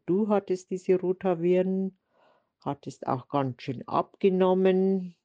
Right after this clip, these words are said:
Naja, ich weiß es deshalb so genau, weil wir im Oktober, äh, sechsundneunzig nach Palästina geflogen sind und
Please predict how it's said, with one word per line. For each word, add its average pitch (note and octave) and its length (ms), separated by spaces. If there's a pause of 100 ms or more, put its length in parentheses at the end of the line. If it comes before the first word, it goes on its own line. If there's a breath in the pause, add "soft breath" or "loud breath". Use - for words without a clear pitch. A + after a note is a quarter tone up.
Naja, C#3+ 500
ich - 200
weiß D3 260
es - 160
deshalb D3 360
so F#3 240
genau, F3+ 600
weil C#3+ 420
wir E3 300
im D3+ 160
Oktober, D#3 880 (220)
äh, C#3+ 280
sechsundneunzig C#3+ 1300 (340 soft breath)
nach - 240
Palästina D3+ 720
geflogen F#3+ 540
sind F3+ 320
und E3 240